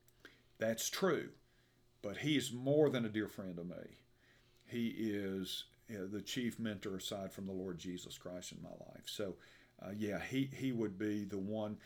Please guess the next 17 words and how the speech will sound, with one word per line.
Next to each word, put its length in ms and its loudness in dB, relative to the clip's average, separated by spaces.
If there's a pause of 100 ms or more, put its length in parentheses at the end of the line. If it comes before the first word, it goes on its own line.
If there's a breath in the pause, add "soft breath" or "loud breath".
(280 loud breath)
I 160 8
don't 200 6
think 560 2
I 180 0
could 280 -2
do 380 6
what 220 6
I 160 2
do. 580 6
I 100 4
don't 180 2
think 220 -2
I 120 -2
could 200 -6
pastor 420 -2
a 40 -4
congregation 920 2